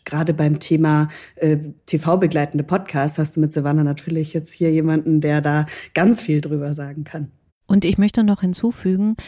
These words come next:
Speaker 2: dass wirklich, also wenn jetzt neue Formate fürs Fernsehen entstehen oder für Streaming, also R T L Plus, ähm,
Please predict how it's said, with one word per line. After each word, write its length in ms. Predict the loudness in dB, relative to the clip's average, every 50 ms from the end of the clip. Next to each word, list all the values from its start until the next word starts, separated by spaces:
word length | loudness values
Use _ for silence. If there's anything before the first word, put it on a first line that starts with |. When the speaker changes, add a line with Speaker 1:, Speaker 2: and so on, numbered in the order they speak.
| -20 -20 -20 _ -4
Speaker 2:
dass 300 | -2 -2 -2 -2 -2 0
wirklich, 640 | 2 2 2 2 2 2 2 2 2 2 -2 -4 -4
also 160 | -2 0 2
wenn 100 | 2 2
jetzt 240 | 2 0 -2 -2 -2
neue 340 | 0 2 2 2 2 2 0
Formate 480 | 0 -2 -2 0 0 -2 -2 -2 -4
fürs 260 | -4 -4 -2 -4 -4 -2
Fernsehen 480 | -2 0 2 2 2 2 2 2 2
entstehen 540 | 0 -2 -4 -6 -6 -6 -4 -2 -2 -2 -4
oder 580 | -4 -4 -2 0 0 2 2 4 4 4 2 0 -2 -8 -18 -20 -20 -20
für 540 | -18 -6 -2 0 2 4 4 2 2 0 -2
Streaming, 560 | -4 -8 -4 0 2 2 4 4 2 2 0
also 220 | -2 -2 -2 -2 -2
R 120 | -4 -4 -4
T 100 | -4 -4
L 80 | -4 -4
Plus, 340 | -2 0 0 0 0 -2 -4 -12 -18 -20 -20 -20 -20 -20 _ _ -4
ähm, 340 | -2 -2 0 0 -2 -4